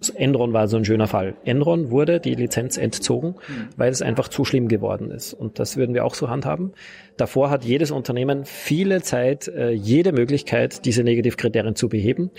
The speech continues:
und von diesen schädigen Praktiken auf ethische Praktiken umzuschwenken.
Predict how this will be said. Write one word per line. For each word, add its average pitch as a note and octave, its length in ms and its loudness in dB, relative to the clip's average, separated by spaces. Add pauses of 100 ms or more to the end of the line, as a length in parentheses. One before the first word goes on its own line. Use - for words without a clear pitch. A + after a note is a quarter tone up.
(320)
und B2 120 -2
von A#2+ 200 -2
diesen B2 180 0
schädigen A#2+ 460 0
Praktiken A#2+ 500 -2
auf - 240 -4
ethische A2+ 300 -2
Praktiken - 400 -4
umzuschwenken. D#3 640 -4